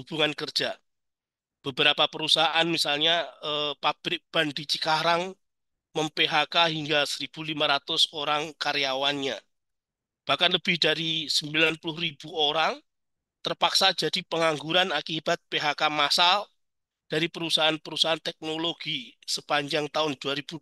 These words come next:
dua puluh empat ini. Ada Tesla, Amazon, Google, TikTok, Snap, Microsoft, dan sebagainya.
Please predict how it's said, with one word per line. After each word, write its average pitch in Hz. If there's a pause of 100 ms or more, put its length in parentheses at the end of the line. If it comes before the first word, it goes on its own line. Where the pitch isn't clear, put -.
dua 147
puluh 139
empat 143
ini. 113 (640)
Ada 104
Tesla, 139
Amazon, 131
Google, 135
TikTok, -
Snap, 143
Microsoft, 143
dan 131
sebagainya. 120